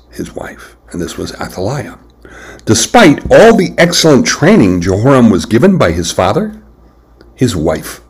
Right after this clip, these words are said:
corrupted him. Let's remember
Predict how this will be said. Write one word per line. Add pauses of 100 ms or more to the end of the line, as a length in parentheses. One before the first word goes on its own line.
corrupted
him. (1400)
Let's
remember